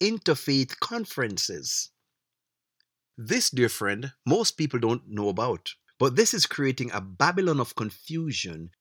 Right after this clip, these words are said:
because, as the scripture asks, "Can two walk together unless they be agreed?"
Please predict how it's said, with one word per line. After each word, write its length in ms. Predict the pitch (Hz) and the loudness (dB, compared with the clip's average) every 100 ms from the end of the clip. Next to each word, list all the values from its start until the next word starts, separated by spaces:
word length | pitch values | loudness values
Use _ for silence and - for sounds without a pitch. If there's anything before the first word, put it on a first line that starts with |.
| _ | _
because, 320 | 135 131 175 - | -4 0 0 0
as 260 | 190 220 | -4 -2
the 80 | 180 | 0
scripture 440 | - - 196 - 117 | 0 0 0 0 -2
asks, 480 | 131 113 87 - - _ - | -2 -4 -6 -8 -10 _ -6
"Can 240 | 143 127 | -2 -2
two 220 | - 208 | -2 -4
walk 460 | 233 156 131 165 - | -2 0 0 -2 -6
together 440 | 92 85 110 147 123 | -4 0 0 0 -2
unless 420 | 107 95 113 - | -2 0 -2 -2
they 180 | 110 107 | -2 0
be 160 | 104 | 0
agreed?" 520 | 101 87 120 175 196 | -2 0 0 0 -2